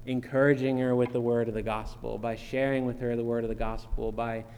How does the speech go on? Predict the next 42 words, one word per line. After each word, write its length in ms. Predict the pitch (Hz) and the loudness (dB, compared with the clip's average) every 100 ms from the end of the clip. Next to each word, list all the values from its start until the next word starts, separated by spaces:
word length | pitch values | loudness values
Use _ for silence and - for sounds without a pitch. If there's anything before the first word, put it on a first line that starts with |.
| - - | -20 -12
instructing 720 | 120 117 - 143 135 123 117 | -8 -8 -6 -6 -4 -4 -4
her 180 | 113 110 | -2 -2
and 140 | 110 | -4
showing 340 | 110 143 147 143 | -4 -2 0 2
her 120 | 139 | 0
what 200 | 127 123 | -2 -2
you're 220 | 143 151 | 2 2
learning, 520 | 139 127 120 107 95 - - - - - | 2 2 0 -2 -10 -16 -20 -20 -20 -18
so 120 | - | -6
that 160 | 120 123 | -4 -4
she 140 | 135 | -2
accompanies 800 | 123 127 131 135 135 123 113 104 | -4 -4 -6 -4 0 0 0 -4
you 240 | 104 98 | -8 -6
as 200 | 101 101 | -8 -8
you 200 | 117 123 | -2 -2
seek 340 | 120 - 127 - | -2 -4 -6 -6
to 80 | 117 | -6
know 480 | 117 117 117 117 117 - - - - - - | -2 0 0 -2 -6 -18 -16 -14 -8 -6 -4
and 120 | 123 117 | -2 0
understand 480 | 110 - 123 117 | 0 0 -2 0
greater 540 | 110 113 113 110 107 - - | 2 2 2 2 -2 -10 -10
the 80 | 117 | -6
love 200 | 117 110 | -2 -2
of 120 | 107 | -4
God. 300 | 104 101 92 87 - - - - - - - - - - - - - - - | -4 -6 -8 -14 -20 -20 -20 -20 -18 -14 -12 -12 -14 -14 -12 -12 -14 -16 -10
And 100 | - | -2
then 160 | 208 202 | 0 2
Paul 320 | 180 165 165 | 6 8 8
here, 220 | 170 160 | 4 2
he 200 | 160 156 | 2 4
adds 220 | 160 156 | 4 4
another 320 | 151 156 190 | 6 6 8
layer 680 | 151 131 160 156 104 107 113 - - - - - | 8 8 10 10 8 0 -4 -12 -20 -20 -20 -6
to 100 | 127 | 0
this 240 | 117 131 | 4 2
by 140 | - 127 | 4 4
using 400 | 135 160 156 139 | 6 6 6 6
the 80 | 131 | 6
metaphor 420 | 143 160 156 135 | 6 4 4 0
of 100 | 127 | 2
the 80 | 110 | 0
body. 460 | 123 147 156 104 | 4 6 6 2